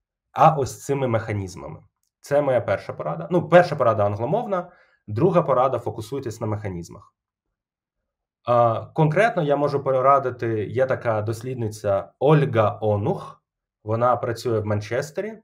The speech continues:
і вона досліджує Україну, пише шикарні наукові статті і в Твіттері, а, пише популярною мовою про свої знахідки.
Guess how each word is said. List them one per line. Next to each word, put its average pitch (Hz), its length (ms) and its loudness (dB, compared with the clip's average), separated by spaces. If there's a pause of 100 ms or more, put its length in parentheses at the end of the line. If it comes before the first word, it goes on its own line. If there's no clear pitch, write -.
(160)
і 113 80 -6
вона 117 200 0
досліджує 107 840 -2
Україну, 156 640 -6 (520)
пише 143 280 -2
шикарні 113 640 0 (200)
наукові 107 500 -2
статті 196 760 -10
і 135 120 -8
в - 140 -12
Твіттері, 143 640 -4 (1160)
а, 95 880 -4 (100)
пише 107 520 -4 (760)
популярною 117 640 4
мовою 117 400 -2
про 110 100 -8
свої 101 260 -6
знахідки. 104 580 -10